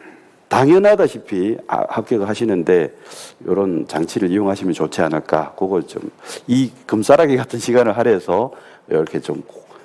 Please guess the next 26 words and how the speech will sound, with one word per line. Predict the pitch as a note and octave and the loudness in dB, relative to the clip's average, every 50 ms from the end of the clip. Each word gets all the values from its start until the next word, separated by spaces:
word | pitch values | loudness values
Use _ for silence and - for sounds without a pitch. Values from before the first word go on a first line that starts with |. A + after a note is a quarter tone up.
| _ _ _ - | _ _ _ -2
공지를 | - G#2+ A#2 A2+ G#2+ A2 G#2 F#2+ | 0 0 2 2 2 0 0 0
하도록 | G2+ G#2+ G2+ G#2 - - | 0 -2 -2 -2 -4 -2
그렇게 | - G2 F#2 - - | -4 -4 -2 0 -2
하겠습니다. | C#2+ C#2 - - C#2 C2+ D#2+ | -2 -2 -4 -8 -6 -4 -2
요거 | G2 G2 - | -2 -2 -2
좀 | - - D#2 D2 - | -2 -4 -6 -6 -4
꼭 | - - C3 C#3+ C3+ - | 0 0 2 0 0 -4
활용하시기를 | - A2+ A2+ G#2+ G#2 G2 - G2 F#2 D#2+ D2+ C#2 C#2+ F2 G#2+ G#2+ | -6 -4 -4 -4 -4 -4 -2 -2 -2 0 0 0 0 -2 -2 -4
좀 | - C#2 | -6 -10
당부드리고요. | - C#2 C2 C2+ - - D2 - D2 - - - - - - - _ _ _ _ _ _ _ _ _ _ _ _ _ _ | -12 -12 -12 -8 -6 -4 -4 -4 -4 -4 -4 -6 -6 -8 -12 -20 _ _ _ _ _ _ _ _ _ _ _ _ _ _
자, | - - B2+ - | -6 -4 -2 2
그다음에 | - A2+ A#2 G#2+ F#2+ | 4 4 4 4 0
이제 | E2 F2 - | -4 -8 -8
계속 | - F#2+ G2+ | -8 -6 -4
이어가겠습니다. | A2+ B2+ B2+ G2+ F2 E2+ E2 - G#2+ G2+ G2 F2+ D#2 D#2+ F2+ A2+ B2+ - - - - - - - - - - - | -2 0 2 2 0 0 -2 -4 -4 -2 0 0 2 2 2 0 -2 -4 -6 -14 -20 -20 -20 -20 -20 -20 -20 -2
토지 | - - G3 F#3 G3+ | 0 2 2 2 0
표시 | F#3 - G3+ F#3 F#3+ F#3+ | 0 0 0 0 0 0
변경 | D#3 D3 C3+ C#3 C#3+ D3 C#3 | 0 2 2 4 2 2 2
등기가 | C#3 B2+ A2 A2+ A2 G2+ | 0 -2 0 2 0 0
필요할 | - - C3+ B2 B2 B2 B2 B2+ B2 | 0 -2 -2 0 2 2 2 0 0
때 | - G#2+ G2 F#2+ F2+ E2 D2 - - - - - _ - | 0 2 4 4 4 2 0 -4 -10 -20 -20 -20 _ -8
지적소관청이 | - D3+ D3 D#3 D3 - D3+ C#3 C#3 C#3+ C#3 C#3 - A2 F#2+ G#2 A#2 A2 F#2 D#2 - - - - - - - | -4 0 0 0 2 2 2 2 4 2 2 0 -4 -4 -2 0 0 0 0 -2 -4 -8 -14 -20 -20 -20 -20
소유자에게 | - - D3+ D#3 E3+ E3+ D3+ D3+ C3+ B2 B2 B2+ D3+ E3+ F#3 F3+ F3 - _ | 0 2 4 4 4 4 4 4 4 4 2 2 2 2 0 0 -4 -12 _
통지해야 | - - C3 B2+ C#3+ E3+ D#3 C3 | -4 -2 -2 2 4 4 4 4
된다 | A2 F2+ F2+ E2+ E2+ D#2 C#2+ C#2 | 4 0 0 0 0 0 0 0
해서 | D#2+ G2+ G2 - A#2 A#2+ C#3 D3+ - - | -2 -4 -2 0 0 0 0 0 -4 -10